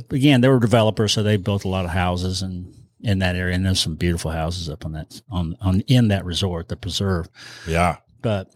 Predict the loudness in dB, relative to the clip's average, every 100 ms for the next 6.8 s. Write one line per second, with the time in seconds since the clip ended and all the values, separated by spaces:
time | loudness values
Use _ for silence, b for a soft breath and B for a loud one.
0 | -4 0 4 4 4 0 0 0 2 2
1 | 2 -2 -2 -2 -4 -4 -2 -2 2 2
2 | 2 2 2 0 -2 -2 0 -2 -4 -4
3 | 2 4 2 0 0 0 0 -2 -2 2
4 | 2 2 0 0 0 0 0 -2 -4 -6
5 | -6 -8 -6 -6 -2 -2 -2 -6 -8 -8
6 | -2 0 0 -2 2 4 4 2